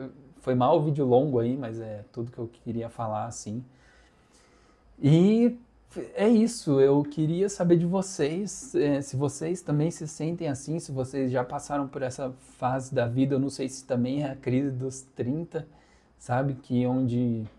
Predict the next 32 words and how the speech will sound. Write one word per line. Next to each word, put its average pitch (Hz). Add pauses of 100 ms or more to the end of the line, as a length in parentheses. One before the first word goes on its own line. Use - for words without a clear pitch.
se -
é, 117
o 139
que -
eu 127
tô 131
fazendo 135
da 131
minha 123
vida 127 (680)
é 131
certo, 143
é 123
isso 123
mesmo, 151 (720)
eu 120
não 123
sei, 139 (280)
sabe? 139 (240)
É - (100)
tudo 143
muito 156
confuso 151
hoje, 135 (1400)
mas 127 (100)
eu 139
acho 156
que 202
vai 175
dar 175
certo, 143
sabe? 131